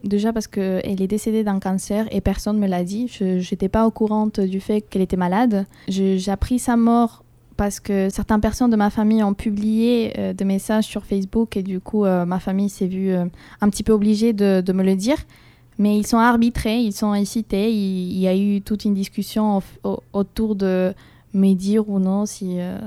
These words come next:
si elle était morte. Surtout parce que j'étais, euh, au milieu de mes examens finaux de licence deux et que je passais par un moment un petit peu compliqué. La partie la plus difficile pour moi, ça a été, euh, aussi le fait de ne pas pouvoir partir la voir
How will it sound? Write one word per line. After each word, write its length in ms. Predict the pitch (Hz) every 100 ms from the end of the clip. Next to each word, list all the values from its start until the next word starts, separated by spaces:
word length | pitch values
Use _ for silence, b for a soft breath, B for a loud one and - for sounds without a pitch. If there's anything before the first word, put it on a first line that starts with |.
| 214
si 220 | 220 -
elle 100 | 180
était 180 | 180 185
morte. 360 | 190 254 - 202 190 B B B B B B B B -
Surtout 320 | - 240 247
parce 160 | 233
que 80 | -
j'étais, 380 | 208 202 233 226
euh, 440 | 202 190 185 185 -
au 100 | 208
milieu 260 | 208 220
de 100 | 208
mes 160 | 196 196
examens 320 | 202 202 190
finaux 360 | 196 220 226 269 B B
de 60 | 196
licence 480 | 185 185 196 190 -
deux 220 | 202 262 b b b b -
et 160 | 190
que 120 | 185 196
je 120 | 190
passais 260 | 196 208
par 160 | 214 220
un 80 | 196
moment 380 | 185 185 208 190
un 80 |
petit 160 | 185 -
peu 120 | 202
compliqué. 580 | 196 190 - - 180 233 b _ 214
La 180 | 202
partie 300 | 202 202 -
la 100 | 233
plus 140 | 226 226
difficile 320 | 220 220 220
pour 160 | 226 220
moi, 180 | 233
ça 140 | 240 214
a 40 |
été, 400 | 202 - 226 233
euh, 280 | 208 196 208
aussi 220 | 208 - 226
le 140 | 214
fait 180 | 233 226
de 180 | 208 196
ne 120 | 196
pas 200 | - 220
pouvoir 400 | 220 214 220 214
partir 380 | 214 202 - 208
la 160 | 202
voir 340 | 208 226 247